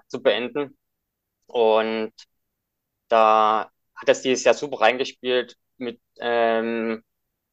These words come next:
mit den Mitstreitern dann. Wir waren dann irgendwie lange zu viert, zu fünft vorne und meine Mitstreiter sind schon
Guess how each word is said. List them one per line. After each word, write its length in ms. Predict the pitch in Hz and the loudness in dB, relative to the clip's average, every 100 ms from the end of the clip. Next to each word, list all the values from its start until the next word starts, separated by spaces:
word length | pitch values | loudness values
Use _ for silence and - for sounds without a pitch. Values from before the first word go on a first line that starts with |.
| _ _ _ - | _ _ _ -6
mit 100 | 131 | 2
den 100 | 120 | 4
Mitstreitern 600 | 135 - - 135 135 131 | 4 0 4 6 6 4
dann. 320 | 131 131 127 | 2 2 0
Wir 80 | 117 | 2
waren 120 | 120 | 2
dann 140 | 120 117 | 2 -4
irgendwie 300 | 123 120 120 | -4 -2 4
lange 300 | 123 139 135 | 4 4 -2
zu 120 | - | -6
viert, 320 | - 151 151 | 4 4 4
zu 360 | - - - 123 | -14 -20 -18 -10
fünft 320 | 143 147 - | -10 -8 2
vorne 260 | 151 151 | 4 6
und 200 | 127 131 | 4 2
meine 140 | 123 123 | -2 0
Mitstreiter 480 | 135 - - 131 127 | -2 0 2 2 2
sind 240 | 127 120 | 0 0
schon 380 | - 151 175 | 4 6 4